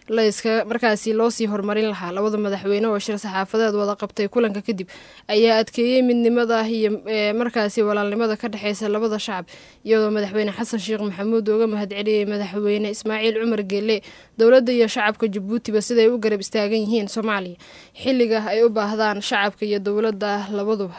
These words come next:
Dhankiisa, madaxweyne Ismaaciil Cumar Geele ayaa uga mahadceliyey madaxweyne Xasan Sheekh Maxamuud iyo dowladda iyo sidoo kale shacabka Soomaaliyeed soo dhaweynta walaalnimada leh ay u muujiyeen isaga iyo sidoo kale wafdigiisa, waxauna xusay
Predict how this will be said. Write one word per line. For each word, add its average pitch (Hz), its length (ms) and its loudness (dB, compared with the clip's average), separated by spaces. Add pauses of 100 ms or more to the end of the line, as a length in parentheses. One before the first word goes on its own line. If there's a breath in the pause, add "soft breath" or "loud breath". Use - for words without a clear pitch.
Dhankiisa, 208 420 -4
madaxweyne 196 380 -6
Ismaaciil 214 420 -4
Cumar 214 240 -4
Geele 202 300 -4 (460 loud breath)
ayaa 233 260 6
uga 254 100 10
mahadceliyey 226 560 4
madaxweyne 208 400 -2
Xasan 220 260 -2
Sheekh 214 220 -4
Maxamuud 214 420 -2
iyo 214 140 2
dowladda 208 720 2
iyo 214 140 0
sidoo 226 260 0
kale 202 160 -2
shacabka 208 340 -2
Soomaaliyeed 208 560 -4
soo 214 160 0
dhaweynta 220 460 2
walaalnimada 208 560 0
leh 190 120 -6 (400 loud breath)
ay 240 140 8
u 254 80 4
muujiyeen 233 520 2
isaga 226 440 2
iyo 208 160 -4
sidoo 220 240 -2
kale 202 200 -4
wafdigiisa, 208 600 -2
waxauna 202 240 -2
xusay 208 320 -2